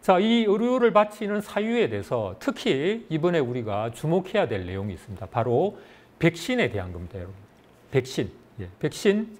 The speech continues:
하면은 우리가 여러분들 잘 알고 있죠, 그죠? 익숙합니다. 여러분 어릴 때부터, 그죠?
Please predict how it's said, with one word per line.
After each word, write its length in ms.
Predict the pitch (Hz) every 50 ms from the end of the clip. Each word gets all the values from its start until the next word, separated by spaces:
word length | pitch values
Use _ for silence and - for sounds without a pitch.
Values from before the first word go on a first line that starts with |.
| - - - - _ _ - - - _
하면은 340 | - 208 202 202 185 170 160 127
우리가 300 | 131 156 147 143 135 147
여러분들 460 | 175 185 165 143 147 139 151 160 156
잘 180 | - - 185 151
알고 260 | 135 127 131 170 208
있죠, 160 | 202 - 160
그죠? 120 | 135 120
익숙합니다. 580 | 156 185 - - 247 190 160 139 170 160 143 135
여러분 280 | 160 185 180 160 160 160
어릴 260 | 220 240 240 226 -
때부터, 420 | - 117 92 90 95 - - 104 98 _ _ _ _ _ _
그죠? 360 | 135 117 123 147 175 196